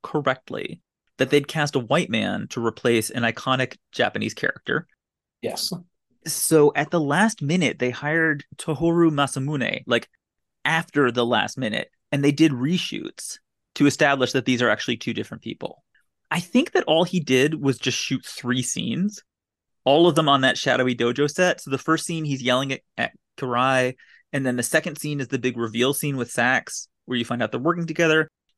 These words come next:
Speaker 1: And then the
Speaker 2: Right.
Speaker 1: third scene is the one that we just did, where Sax shows Shredder his new armor, his new next level armor.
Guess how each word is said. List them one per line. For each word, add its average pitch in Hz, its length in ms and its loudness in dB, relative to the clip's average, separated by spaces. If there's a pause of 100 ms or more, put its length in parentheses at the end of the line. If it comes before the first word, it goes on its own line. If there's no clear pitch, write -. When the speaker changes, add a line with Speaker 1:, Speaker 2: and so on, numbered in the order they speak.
(160)
Speaker 1:
And 143 120 2
then 135 120 2
the 123 80 2
Speaker 2:
Right. 104 140 -2
Speaker 1:
third 196 260 4
scene 120 440 -6 (380)
is 120 720 2 (200)
the 127 200 0
one 139 280 0
that 123 60 2
we 127 80 2
just 123 220 0
did, 127 120 2
where 120 120 2
Sax - 300 -2
shows 127 200 0
Shredder 107 540 0
his 110 140 -4
new 110 140 -4
armor, - 380 -8
his 120 140 -4
new 117 100 -2
next - 240 -4
level 113 220 -4
armor. - 400 -6